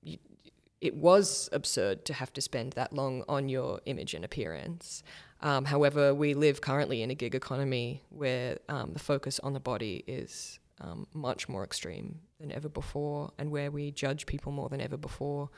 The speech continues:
We judge their whole selves by the one facet of their self, which is how they look. Um,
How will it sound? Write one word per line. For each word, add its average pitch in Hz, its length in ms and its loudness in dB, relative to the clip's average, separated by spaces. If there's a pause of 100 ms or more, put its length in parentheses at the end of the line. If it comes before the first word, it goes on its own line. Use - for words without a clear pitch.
(280)
We 160 80 2
judge 151 220 4
their 143 100 4
whole 139 240 2
selves - 440 -2
by - 440 -6 (440)
the 143 100 -2
one 139 420 -4 (160)
facet - 340 -4
of - 120 -6
their - 120 -4
self, - 340 -4
which - 160 -6
is - 300 -6
how 139 100 -2
they - 140 -4
look. - 360 -6 (720)
Um, 147 500 6